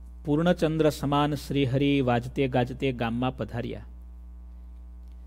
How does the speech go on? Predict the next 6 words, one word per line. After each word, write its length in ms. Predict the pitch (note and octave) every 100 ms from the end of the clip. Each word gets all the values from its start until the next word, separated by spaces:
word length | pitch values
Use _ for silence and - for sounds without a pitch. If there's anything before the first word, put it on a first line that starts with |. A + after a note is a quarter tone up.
| - -
શિર 260 | - D#3+
ઉપર 400 | E3 E3 E3 E3
સોનેરી 480 | D#3+ D3 C#3+ D3+ D3+
છત્ર 360 | - C3 C#3 C#3+
શોભતું 500 | - A#2 B2+ D3 C#3+
હતું. 240 | D3